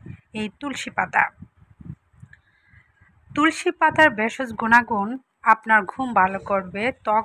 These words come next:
উজ্জ্বলতা বৃদ্ধি করবে, চুল পড়া বন্ধ করবে, ন্যাচারালভাবে চুল কালোও করবে। আজকে ফেস প্যাক তৈরি করব মুখের যাবতীয় সমস্যা সরানোর জন্য, যেমন রোদে পোড়া দাগ,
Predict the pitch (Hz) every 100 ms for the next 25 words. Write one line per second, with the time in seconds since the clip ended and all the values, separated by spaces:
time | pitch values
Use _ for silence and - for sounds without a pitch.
0 | 240 214 254 254 240 202 190 208 202 202
1 | 208 196 269 254 254 240 202 202 202 202
2 | 208 190 208 269 - 214 220 - 269 262
3 | 277 294 277 247 - 202 220 269 - 196
4 | 185 - - _ _ _ _ - - 254
5 | 247 - 294 311 392 254 247 - 233 240
6 | 226 226 214 202 247 330 - 214 220 226
7 | 277 269 226 - 196 240 233 277 - 269
8 | 285 - 339 - 220 202 190 175 - 180
9 | - - _ _ _ _ _ - 311 320
10 | 302 233 226 240 247 240 226 226 208